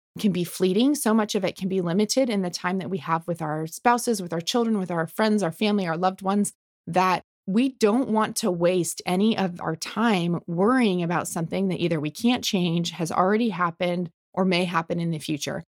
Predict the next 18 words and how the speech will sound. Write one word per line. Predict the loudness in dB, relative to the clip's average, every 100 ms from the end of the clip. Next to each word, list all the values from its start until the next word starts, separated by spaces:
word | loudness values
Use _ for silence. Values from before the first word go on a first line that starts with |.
| _ 0
There's | 2
a | 2
certain | 2 2
amount | 0 0
of | -2
preparation | -4 0 0 0 0
and | 0
reflection, | -2 -2 -4 -4 -6
of | -8 -8
course, | -2 -2 -2 -6
but | 0 2 2 -2 _ _ _ 0
don't | 2 2 0
allow | -2 0 0 0
worry | -2 0 0 -2 -4 -6
about | -6 -4 -2 -2 -4 -8 -10 _ _ _ 0
things | 2 4 4
like | 2 0
this | 0 0 0 -4